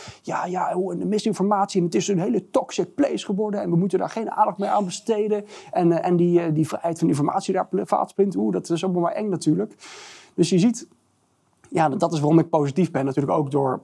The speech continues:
Javier Milei, die daar gewoon zo'n sterk, eh, betoog heeft mogen houden over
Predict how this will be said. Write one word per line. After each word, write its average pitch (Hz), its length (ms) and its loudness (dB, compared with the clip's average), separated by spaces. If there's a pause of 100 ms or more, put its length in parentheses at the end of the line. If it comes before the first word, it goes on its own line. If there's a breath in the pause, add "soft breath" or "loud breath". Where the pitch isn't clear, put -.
(140)
Javier 127 380 0
Milei, 131 360 0
die 127 120 0
daar 120 220 0
gewoon 127 420 0
zo'n 135 520 -2 (200)
sterk, 143 420 -4
eh, 135 200 -2
betoog 143 320 -2
heeft 151 140 -4
mogen 127 300 -4
houden 123 260 -2
over 135 360 -2